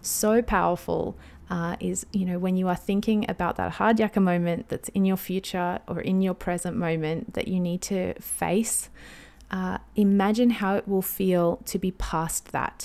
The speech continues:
to be on the other side of it, and think about yourself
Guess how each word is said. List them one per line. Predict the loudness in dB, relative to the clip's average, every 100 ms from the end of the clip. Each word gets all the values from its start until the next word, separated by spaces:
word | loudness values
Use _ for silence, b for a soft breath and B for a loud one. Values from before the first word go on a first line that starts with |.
| -8
to | -4
be | 0
on | 2 2
the | 0 -2
other | 0 0
side | -2 -2 -2
of | -2
it, | -4 -6 -8 -6
and | -4 -4
think | 2 2 2
about | 0 0 0
yourself | 0 -2 -2 -2 -2 -2 -6